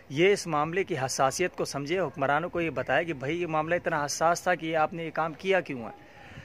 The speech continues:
یہ حالات ٹھیک کرنے کی بات نہیں ہے، یہ حالات خراب کرنے اور اس کو آگ اور خون کی طرف دھکیلنے کی کوشش ہے۔ یہ جو حضرات خوشی منا رہے ہیں، یہ خدا کا خوف کریں۔ لال مسجد کے وقت بھی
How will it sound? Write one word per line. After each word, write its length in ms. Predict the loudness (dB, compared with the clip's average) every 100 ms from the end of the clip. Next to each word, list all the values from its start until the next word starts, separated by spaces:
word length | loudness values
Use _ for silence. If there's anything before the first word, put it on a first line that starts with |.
| -6
یہ 120 | 0
حالات 300 | 4 8 8 6
ٹھیک 180 | -2 0
کرنے 220 | -2 0
کی 100 | -2
بات 260 | 0 0 -2
نہیں 140 | -6
ہے، 60 | -4
یہ 80 |
حالات 340 | 0 4 4 2
خراب 420 | -2 4 4 4
کرنے 260 | -2 -2 -2
اور 200 | 0 -2
اس 220 | -6 -10
کو 300 | -4 -4 -2
آگ 220 | 6 8 8
اور 120 | 4
خون 260 | -2 -4 -2
کی 120 | -2
طرف 200 | -2 -4 -6
دھکیلنے 340 | -4 -4 -4
کی 120 | -6
کوشش 400 | -6 -8 -8 -4
ہے۔ 140 | 0 -2 -4 -20 -20 -20 -14 -2
یہ 160 | 0
جو 160 | 4 2
حضرات 380 | 2 4 4 4 -4 -14 -14 -10 -10
خوشی 300 | -8 -6 -4
منا 320 | -4 -2 0
رہے 100 | 0
ہیں، 60 | -2
یہ 60 |
خدا 340 | -4 -2 2 2
کا 140 | 2
خوف 240 | -2 -4 -4
کریں۔ 260 | -4 -4
لال 280 | -2 0 2
مسجد 300 | 0 -6 -6
کے 80 | -2
وقت 200 | -2 -2
بھی 160 | -8